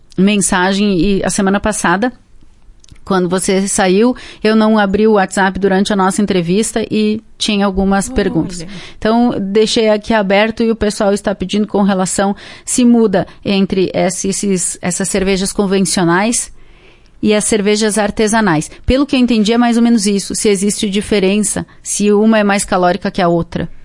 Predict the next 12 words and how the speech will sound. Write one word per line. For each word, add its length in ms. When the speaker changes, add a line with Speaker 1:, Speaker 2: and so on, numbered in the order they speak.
Speaker 2:
Muito 580
bom. 380
A 80
gente 300
que 100
gosta 420
artesanal, 540
Speaker 1:
Uhum, 160
Speaker 2:
né? 380
Speaker 1:
uhum. 600
Não, 240
então. 260